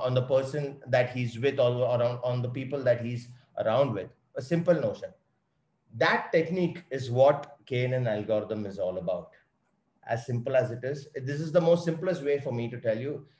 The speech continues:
that it's just clearly based on its nearby neighbors. As the name states, K N N stands for K nearest neighbors. So the, the new data point that comes into the, uh, into the algorithm,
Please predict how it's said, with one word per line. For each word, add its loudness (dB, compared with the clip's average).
that 0
it's -2
just -2
clearly 2
based 0
on 4
its -4
nearby 4
neighbors. 0
As 4
the 0
name 0
states, -6
K 0
N 2
N 0
stands -4
for -10
K -6
nearest -2
neighbors. -2
So 0
the, 2
the 2
new 4
data 0
point 4
that 0
comes 4
into 0
the, 2
uh, 6
into -2
the 0
algorithm, 2